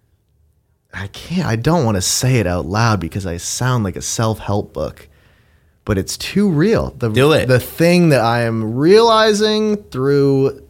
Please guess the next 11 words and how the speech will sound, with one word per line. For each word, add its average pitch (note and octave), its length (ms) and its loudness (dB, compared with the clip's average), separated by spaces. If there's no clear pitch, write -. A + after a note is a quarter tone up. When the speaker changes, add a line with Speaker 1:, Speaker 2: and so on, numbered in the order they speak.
Speaker 1:
some G#2 420 -8
really E3+ 480 0
crazy C#3 480 0
shit D#3 380 -4
that's A#2 160 -4
happened C3 480 -2
this B2 120 -2
past C#3+ 400 -4
year D3 440 -4
is A2 280 2
just A#2+ 580 0